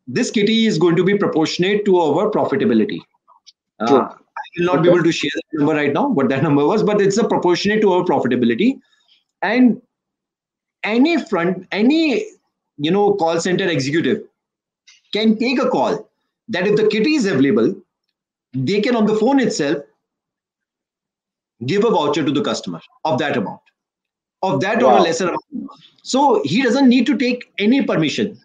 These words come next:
Speaker 1: from anybody. He can just take a call right there and then from the kitty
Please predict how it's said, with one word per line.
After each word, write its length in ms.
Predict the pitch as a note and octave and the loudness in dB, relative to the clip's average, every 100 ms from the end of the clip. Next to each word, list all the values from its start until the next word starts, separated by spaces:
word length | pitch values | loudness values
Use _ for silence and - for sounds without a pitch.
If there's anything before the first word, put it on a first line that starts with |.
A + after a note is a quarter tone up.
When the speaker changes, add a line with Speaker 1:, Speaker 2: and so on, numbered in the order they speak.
| _ | _
Speaker 1:
from 160 | - G3+ - | -6 -4 -4
anybody. 540 | F3+ F#3+ D3+ A2+ G2 - _ _ _ _ _ _ - | -2 0 0 -2 -6 -14 _ _ _ _ _ _ -8
He 140 | G#3 | -4
can 160 | C4 A#3 | 0 0
just 320 | F#3+ B3 - | 0 -4 -2
take 160 | G3 | -2
a 80 | G#3+ | -2
call 220 | G#3 F#3+ | -2 -2
right 280 | E3+ C#3+ F3 | -2 -2 -2
there 180 | D#3 E3+ | -2 -2
and 140 | F3 D3 | 0 0
then 140 | C#3 | 0
from 140 | D#3 D3+ | 0 -2
the 80 | |
kitty 360 | - D3+ G3 - | -2 -2 -4 -4